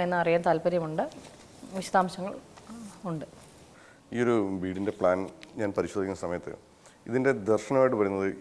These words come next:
Speaker 2: ഈസ്റ്റിലോട്ടാണ്. അപ്പം ഒരു വീടിനെ സംബന്ധിച്ചിട്ട് വീടിൻ്റെ അകത്ത് ദാമ്പത്യത്തിൻ്റെ ഒരു പോർഷനുണ്ട്. കാരണം ഇതിൻ്റെ ദാമ്പത്യത്തിൻ്റെ പോർഷൻ വരുന്നത് സൗത്ത് ഈസ്റ്റ് പോർഷനിലാണ്. അപ്പം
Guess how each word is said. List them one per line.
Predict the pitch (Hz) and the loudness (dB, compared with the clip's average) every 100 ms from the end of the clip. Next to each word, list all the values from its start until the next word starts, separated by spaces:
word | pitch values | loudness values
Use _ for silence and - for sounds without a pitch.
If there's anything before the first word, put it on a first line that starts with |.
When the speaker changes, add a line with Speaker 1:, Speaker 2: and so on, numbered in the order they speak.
| 107 | -6
Speaker 2:
ഈസ്റ്റിലോട്ടാണ്. | 95 98 90 - - - - - - - - | -6 -2 -4 -4 -12 -16 -20 -20 -20 -14 -4
അപ്പം | 117 131 - - - 156 | 0 0 -2 -20 -2 4
ഒരു | 180 147 | 4 4
വീടിനെ | 143 156 165 | 2 4 4
സംബന്ധിച്ചിട്ട് | 147 123 117 117 120 | 4 0 0 0 -2
വീടിൻ്റെ | 107 107 107 | -2 -2 -2
അകത്ത് | 104 95 | 2 4
ദാമ്പത്യത്തിൻ്റെ | 92 101 107 110 95 | 4 2 -2 -2 -2
ഒരു | 87 - | -2 -2
പോർഷനുണ്ട്. | 82 - 80 - - | -2 -2 -10 -10 -6
കാരണം | 107 107 - - - | -2 -2 -4 -10 -8
ഇതിൻ്റെ | 117 151 147 | 0 2 4
ദാമ്പത്യത്തിൻ്റെ | 117 113 117 - 123 127 117 - | 4 4 2 0 -2 0 -4 -2
പോർഷൻ | 87 87 - 98 | -2 -2 -2 -4
വരുന്നത് | 82 82 78 76 - - - - _ - - | -4 -4 -6 -8 -12 -20 -20 -20 _ -18 0
സൗത്ത് | 135 156 160 113 | 2 2 -2 -6
ഈസ്റ്റ് | 101 - - | -6 -8 -2
പോർഷനിലാണ്. | 85 - - - - - - - - - 123 | -4 -4 -14 -14 -16 -20 -20 -20 -20 -8 -2
അപ്പം | 139 | -2